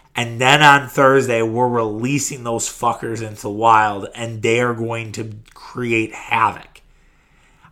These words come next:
I could easily see that happening. I would love Aaron Jones over props, same with A J Dillon on Thursday, because I think both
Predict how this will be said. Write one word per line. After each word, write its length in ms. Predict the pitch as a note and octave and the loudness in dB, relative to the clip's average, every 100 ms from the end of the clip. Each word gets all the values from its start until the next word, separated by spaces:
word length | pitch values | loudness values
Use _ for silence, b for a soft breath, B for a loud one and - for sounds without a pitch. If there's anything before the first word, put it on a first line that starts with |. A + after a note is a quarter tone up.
| - | -2
I 100 | C3 | 0
could 280 | E3 E3 - _ | 2 0 -6 _
easily 560 | C#3+ D3 D3+ C3+ C#3 A#2+ | -6 0 0 0 0 0
see 180 | B2+ | 0
that 180 | B2 A2+ | 0 0
happening. 440 | - G2+ - - - _ b b b b b b - | -2 -4 -6 -10 -18 _ b b b b b b 6
I 140 | C3+ | 8
would 180 | D#3 C#3+ | 8 4
love 680 | B2+ B2 B2+ C3 A#2+ B2 - _ | 0 2 6 6 4 -2 -16 _
Aaron 300 | A#2 A#2+ B2 | -4 -2 -2
Jones 320 | A2+ B2 A#2 A2+ | 0 0 0 0
over 260 | A#2+ C3 | 0 2
props, 640 | B2+ C3+ B2+ B2 - - - | 2 4 6 4 0 -8 -8
same 340 | - B2+ B2+ | -4 -2 -2
with 160 | B2+ A#2 | -4 -2
A 140 | A#2 A#2 | 0 0
J 160 | A#2+ | 0
Dillon 340 | A#2 A#2+ A2 G#2+ | 0 -2 -2 -4
on 180 | G#2 | -8
Thursday, 500 | G2+ G#2 G2 F#2+ - D3 | -10 -10 -8 -10 -14 -14
because 260 | A2 A#2 | -10 -4
I 100 | F#3+ | -4
think 340 | - C#3 A2+ G#2+ | -4 -8 -10 0
both 460 | C3+ B2+ G#2+ - | 2 2 0 -8